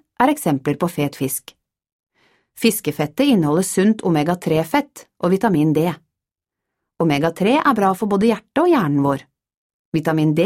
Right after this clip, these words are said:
er viktig for skjelettet vårt. Mager fisk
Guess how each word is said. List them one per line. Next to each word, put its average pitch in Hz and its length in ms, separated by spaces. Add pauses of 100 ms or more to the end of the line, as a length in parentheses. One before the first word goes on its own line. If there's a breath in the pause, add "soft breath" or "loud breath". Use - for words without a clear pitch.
er 330 400
viktig - 280
for 156 120
skjelettet 147 360
vårt. 175 300 (1600)
Mager 214 480
fisk - 440